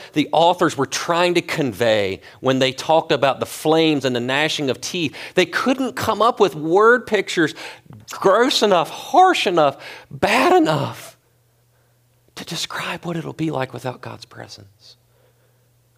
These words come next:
The Bible uses metaphoric language all the time. We talk all the time about Jesus being the Lamb of God. That does not mean he has four feet and a woolly coat. It's imagery.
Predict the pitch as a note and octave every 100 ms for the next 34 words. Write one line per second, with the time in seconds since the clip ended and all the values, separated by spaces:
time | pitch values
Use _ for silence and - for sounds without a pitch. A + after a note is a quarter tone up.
0 | _ _ _ _ _ _ - C#3+ D3+ E3+
1 | D3+ D3+ D#3+ A#2 B2+ C#3 C3 D3 B2+ A#2
2 | C3+ B2 - B2 C#3 C3 B2 - C3 C3+
3 | A2+ C3 - D#3+ - D#3 D#3 C#3+ D#3 D3+
4 | C#3 B2 G#2+ C3 D#3+ C#3+ C3 D3+ C#3 C3
5 | A2+ B2 C3 A2+ G#2 C3 A#2+ A#2+ C#3+ C#3+
6 | D3+ C#3+ C#3+ D3 C#3 - - D3+ C3+ -
7 | - D3+ B2+ - F3 C#3+ A#2+ A2 B2 G2+
8 | - C3+ A2 E2+ - - _ _ _ -
9 | - D3+ D3 A2 - G#2 G#2